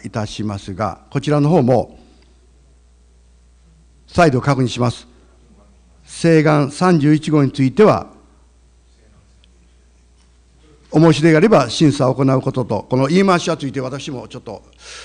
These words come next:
クエスチョンしておりますけど、あの、挙手していただき、審査するかどうか、西岸三十一号、よろしくお願いします。はい、富井、あの、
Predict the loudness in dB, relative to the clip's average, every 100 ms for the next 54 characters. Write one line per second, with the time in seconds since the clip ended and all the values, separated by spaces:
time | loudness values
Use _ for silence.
0 | -20 _ _ -2 0 0 -4 -2 -4 -4
1 | -6 -8 -8 -12 -10 -6 -6 -6 -6 -8
2 | -10 -14 -20 -20 -4 -2 -2 -4 -2 -2
3 | -2 -4 -6 -14 -20 _ _ _ _ -10
4 | -8 -8 -8 -6 -2 -2 -2 -12 _ _
5 | _ -4 -2 -4 -2 0 0 0 -2 -2
6 | -4 -12 -8 -8 -8 -12 -14 -20 -20 _
7 | _ _ _ _ _ _ -8 -8 -4 0
8 | 2 2 -2 -18 _ _ -20 _ -2 0
9 | 0